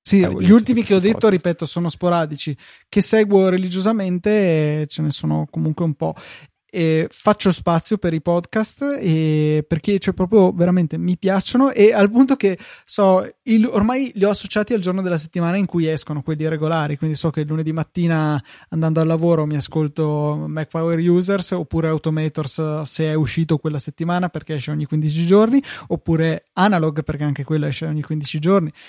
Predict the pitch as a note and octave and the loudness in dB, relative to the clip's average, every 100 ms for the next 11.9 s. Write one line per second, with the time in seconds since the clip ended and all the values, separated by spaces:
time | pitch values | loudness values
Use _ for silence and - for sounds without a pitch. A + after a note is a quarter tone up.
0 | - - D3+ D3+ D#3+ D3+ D#3+ D#3 D3 D#3 | -16 -6 -2 -2 0 0 2 2 4 4
1 | D#3 D3+ D3 D3 C#3+ C#3+ D3+ C#3+ D3+ D3+ | 4 4 4 2 2 0 -4 -2 -2 0
2 | D3+ C#3 C#3+ - D3+ C#3+ D3+ E3 E3 D3+ | 0 -2 -2 0 0 2 0 2 2 0
3 | C#3+ D3+ C#3+ D#3 D3 C#3+ D3+ D3 C#3+ _ | -4 -10 -6 -4 -2 -4 -4 -4 -6 _
4 | - _ _ D3+ D3 D3 D3 D3 D3 D3 | -20 _ _ -10 -8 -8 -10 -10 -8 -4
5 | D#3 F3 F3+ F#3+ F3 F3 E3 D#3+ D3+ E3+ | -2 2 6 6 6 4 2 0 0 0
6 | F#3 D#3+ D3 D#3 C3+ D3+ D#3 C#3+ D#3+ D3+ | 0 -2 -4 -6 -6 -6 -4 -4 -6 -6
7 | E3+ F3 D#3+ E3 F#3+ F#3+ _ - _ _ | -4 -2 -2 -4 -8 -8 _ -20 _ _
8 | - A#3+ B3 A#3 A3 G#3 _ - G3 F3+ | -2 -2 0 -2 -4 -8 _ -8 -4 -4
9 | F3+ A3+ A#3+ F#3+ F3+ E3+ E3+ E3 - F#3 | -4 -4 -6 -6 -6 -6 -6 -6 -4 -4
10 | - F#3+ - F3+ E3+ E3+ F3+ G#3 _ - | -4 -6 -4 -4 -4 -4 -6 -8 _ -20
11 | _ _ _ G3 E3 D#3+ D#3+ D#3+ | _ _ _ -8 -6 -4 -6 -8